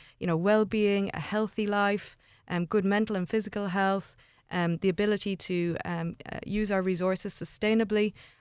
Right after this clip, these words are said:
and provide for intergenerational justice, in that the next generation coming after us and after them will have a similar suite of options available to them.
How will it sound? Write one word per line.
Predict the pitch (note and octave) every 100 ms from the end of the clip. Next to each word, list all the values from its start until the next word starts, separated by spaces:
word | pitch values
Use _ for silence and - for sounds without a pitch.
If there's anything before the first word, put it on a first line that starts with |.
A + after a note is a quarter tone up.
| -
and | G3+
provide | G#3 F#3+ G3+ G3
for | -
intergenerational | G#3 G#3 G3+ F#3 F3+ F3 F3 - E3
justice, | A3+ A#3+ - F#3 -
in | F3
that | -
the | F3+
next | G3+ -
generation | F#3+ F3+ F3 -
coming | F3 F3 F3
after | A3+ - F#3+
us | F3+ E3 -
and | E3+
after | E3+ - F3+
them | A3+ G#3+ F#3+ - - _
will | G3 F#3
have | F#3 F3 -
a | -
similar | - G3+ F#3+
suite | - G3+ F#3+
of | E3+
options | F3+ - E3+ E3+
available | E3 F3 F3+ E3+ E3+
to | - G3 F#3
them. | E3 E3